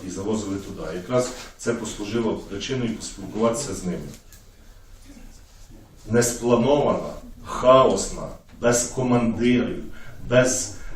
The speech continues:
нормального регулю-, регулювання штабу війна залишають людей на призволяще. Після цього, нормально не скоригувавши військові дії, стараються їх зробити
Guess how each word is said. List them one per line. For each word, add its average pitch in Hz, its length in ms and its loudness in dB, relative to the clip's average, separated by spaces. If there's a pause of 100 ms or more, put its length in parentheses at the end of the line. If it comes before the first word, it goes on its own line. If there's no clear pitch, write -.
(120)
нормального 117 680 4
регулю-, 117 440 4
регулювання 113 600 2
штабу 104 580 0
війна 98 400 -4 (220)
залишають 110 600 -2
людей 95 360 -8
на 95 80 -6
призволяще. 90 680 -10 (1120)
Після 139 380 2
цього, 147 500 4 (640)
нормально 123 460 6
не 120 300 2
скоригувавши 123 800 4
військові 113 480 4
дії, 131 460 -2 (460)
стараються 127 640 4
їх 120 180 -2
зробити 113 540 -2